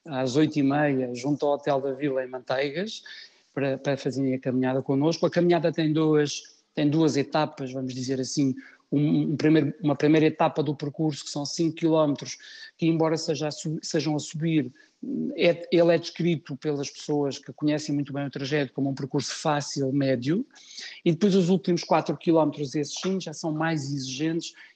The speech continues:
e com um declive maior. Mas o objetivo desta caminhada, para além de divulgar o projeto e para além de juntar pessoas em torno do projeto, é mesmo perceber como é que eu e o Ca-, e o Cauê nos adaptamos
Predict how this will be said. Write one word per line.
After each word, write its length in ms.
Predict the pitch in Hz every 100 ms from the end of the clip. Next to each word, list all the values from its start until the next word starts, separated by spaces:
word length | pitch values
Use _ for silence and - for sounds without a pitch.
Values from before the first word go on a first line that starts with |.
| -
e 100 | 156
com 160 | 165
um 60 | 156
declive 360 | - 151 156
maior. 360 | 135 131 123 117 _ - - - - -
Mas 140 | 156
o 60 | 180
objetivo 360 | 180 190 190
desta 240 | 156 160 165
caminhada, 500 | 165 160 160 190 175
para 180 | 156 151
além 280 | 165 185
de 260 | 160 165 151
divulgar 520 | 120 143 135 143 147
o 80 | 143
projeto 420 | - 139 143 147
e 60 | 135
para 140 | 143
além 200 | 143 147
de 140 | 143 135
juntar 460 | 147 151 170 156
pessoas 420 | - - 151 131 123
em 100 | 131
torno 280 | 139 131
do 80 | 139
projeto, 420 | 139 151 156 160 - - - -
é 100 | 175
mesmo 360 | 165 160 165
perceber 340 | 160 - 151 156
como 180 | 160
é 80 | 160
que 180 | 151 175
eu 120 | 170
e 80 | 143
o 80 | 139
Ca-, 220 | - 156 196
e 180 | 151
o 80 | 147
Cauê 400 | - 143 139 143
nos 200 | 156 143
adaptamos 640 | 147 147 - 151 143 156